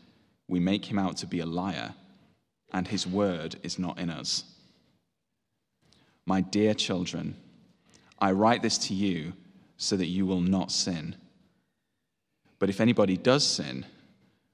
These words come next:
we have an advocate with the Father, Jesus Christ, the righteous one. He is the atoning sacrifice for our sins,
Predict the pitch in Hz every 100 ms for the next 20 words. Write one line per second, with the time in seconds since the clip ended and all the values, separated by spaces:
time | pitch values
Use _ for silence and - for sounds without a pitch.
0 | - 98 98 92 92 107 107 107 - 98
1 | 101 92 98 - 80 80 78 76 - _
2 | _ _ _ _ _ - 110 110 117 -
3 | - 92 65 - - - - _ _ _
4 | 90 87 92 - - - - 55 - -
5 | _ _ _ _ _ _ _ _ _ _
6 | _ - 110 113 113 90 - - 104 101
7 | - 104 98 98 92 82 - - 87 85
8 | - 82 78 78 - -